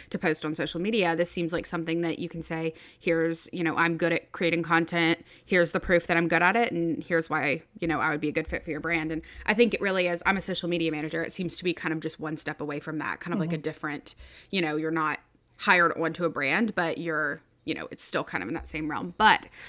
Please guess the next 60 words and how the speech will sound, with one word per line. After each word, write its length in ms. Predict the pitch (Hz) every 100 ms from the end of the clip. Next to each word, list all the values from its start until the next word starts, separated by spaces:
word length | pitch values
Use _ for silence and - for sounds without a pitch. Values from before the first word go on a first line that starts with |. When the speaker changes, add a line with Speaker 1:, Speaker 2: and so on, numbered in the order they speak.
| - - - -
Speaker 1:
I 140 | - 247
would 140 | 359
love 140 | 285 240
to 80 | 220
hear, 420 | 202 170 175 180 - -
like, 180 | 190 -
kind 180 | - 381
of 60 |
from 120 | 359
the 60 | 302
brand 300 | 185 165 165
side 240 | 175 160
and 100 | 165
your 140 | 165 170
experience. 640 | 160 - 165 156 190 -
You've, 240 | 190 165 -
you 120 | 165
know, 100 | 170
you 160 | 165 165
worked 220 | 165 -
with 100 | 175
clients, 320 | - 165 160
you've 120 | -
worked 200 | 151 151
with, 180 | - -
who 200 | - 196
have 100 | 185
worked 200 | 170 165
with 160 | 175 -
brands, 320 | 165 165 165
you've 120 | 160
worked 160 | 160 151
with 120 | 165
brands 240 | 165 160
yourself. 440 | 156 - 160 160 - - - - - -
Why 220 | 214 -
do 80 | 349
you 160 | 190
think 240 | 185 175 170
a 60 |
brand 400 | 170 165 160 160
would 120 | 156
kind 220 | 160 - 170
of 80 |
choose 380 | 151 - 165 156
to 80 | -
hire 560 | - 156 151 156 156 160 _
a 60 | 208
U 180 | 175 180
G 140 | 170
C 500 | 160 - 160 156 151 -
creator 400 | - 160 143 147
versus 340 | 127 156 175
a 80 | 151
traditional 580 | 160 - 165 160 - 160
influencer 760 | 120 156 - 113 151 160 139 -
in 240 | 139 123
kind 260 | 139 - 156
of, 120 | -
like, 160 | -